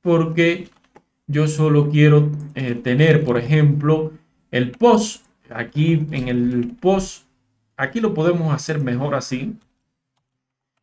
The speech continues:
Y le quitamos el for de esta manera.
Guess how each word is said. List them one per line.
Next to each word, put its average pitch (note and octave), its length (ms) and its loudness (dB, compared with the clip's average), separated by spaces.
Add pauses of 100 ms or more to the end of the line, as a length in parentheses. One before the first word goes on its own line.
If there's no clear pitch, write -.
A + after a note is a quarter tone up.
(2000)
Y D3+ 140 -2
le C#3 180 -2
quitamos D3+ 540 2
el C3 180 -2
for - 460 -2 (1200)
de B2+ 160 -10
esta B2 220 -12
manera. D3 500 -2